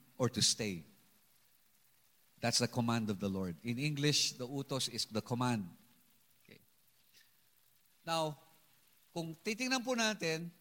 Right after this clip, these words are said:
the pillar of cloud and fire is a testament. Ito'y patotoo.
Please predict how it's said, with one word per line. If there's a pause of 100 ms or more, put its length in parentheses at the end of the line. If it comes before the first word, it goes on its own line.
(120)
the
pillar
of
cloud
and
fire (400)
is
a
testament. (800)
Ito'y
patotoo.